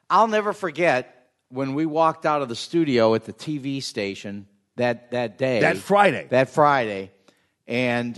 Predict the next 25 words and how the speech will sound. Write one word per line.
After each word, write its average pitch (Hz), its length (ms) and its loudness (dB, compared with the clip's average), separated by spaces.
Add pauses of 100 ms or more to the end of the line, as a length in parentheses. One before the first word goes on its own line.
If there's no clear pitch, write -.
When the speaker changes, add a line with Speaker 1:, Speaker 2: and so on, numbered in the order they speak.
Speaker 1:
and, 117 420 -6
and 117 180 -4
I 147 140 4
had 147 160 0
even, 127 360 -6
I 113 160 0
believed 123 480 -6
I 110 140 -4
texted 147 500 -8
you 120 160 -10
or 98 80 -6
I 87 80 -10
said 160 300 -2
it 131 140 -6
to 127 100 -8
you, 120 240 -2 (680)
just 180 300 4
that - 420 2 (1400)
I 139 80 4
was, 143 240 0
I 156 80 0
wanted 220 540 2
to, 175 220 0
to 151 360 0
address 131 720 0